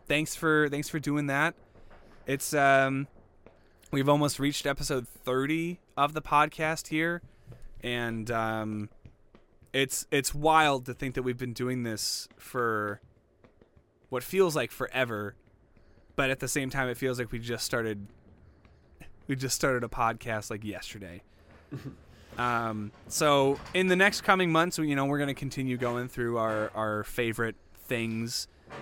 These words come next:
Speaker 1: Um, we got a bunch of fun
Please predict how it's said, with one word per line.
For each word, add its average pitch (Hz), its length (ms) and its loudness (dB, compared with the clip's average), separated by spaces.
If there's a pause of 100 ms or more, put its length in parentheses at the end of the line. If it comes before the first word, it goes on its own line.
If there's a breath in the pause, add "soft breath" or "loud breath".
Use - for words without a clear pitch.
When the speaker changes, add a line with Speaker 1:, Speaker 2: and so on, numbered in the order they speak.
(280)
Speaker 1:
Um, 117 580 0 (220)
we 131 140 -2
got 131 260 6 (580)
a 127 100 2
bunch 156 280 2
of 143 320 4 (840)
fun 139 680 0